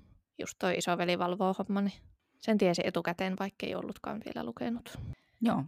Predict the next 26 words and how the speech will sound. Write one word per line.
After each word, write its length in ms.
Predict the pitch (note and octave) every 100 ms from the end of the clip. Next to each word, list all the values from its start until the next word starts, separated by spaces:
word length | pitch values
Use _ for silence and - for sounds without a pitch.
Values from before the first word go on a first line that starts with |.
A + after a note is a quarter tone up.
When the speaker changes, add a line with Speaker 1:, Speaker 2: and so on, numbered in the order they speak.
| -
Speaker 2:
nyt 160 | G3
luettua, 360 | G3+ F3+ E3 D3
niin 140 | D3+ D#3
voin, 220 | E3 D3+
voin 140 | E3 D#3
kyllä 140 | D3
sanoa, 260 | D#3 D3+ D3+
että 160 | -
kyllä 160 | D3+ D3+
mä, 120 | D#3+
niinku, 160 | D#3+ D3+
ymmärrän, 360 | F3 D3 D#3 E3+
että 180 | -
tää 160 | - D3+
on 100 | G#3
superklassikko, 760 | F3 - - F3+ F#3 - -
koska 340 | - - - - - _
tää 160 | D#3 D3+
on 80 |
varmaan 240 | D#3 F3 F3
Speaker 1:
Mm. 20 |
Speaker 2:
semmonen, 180 | E3 D#3
niinku, 120 | -
aina 260 | - D#3+ D3+
ajankohtainen 720 | - E3 F3 F3+ F#3 - F3+ F#3+
kirja. 300 | F3+ F#3+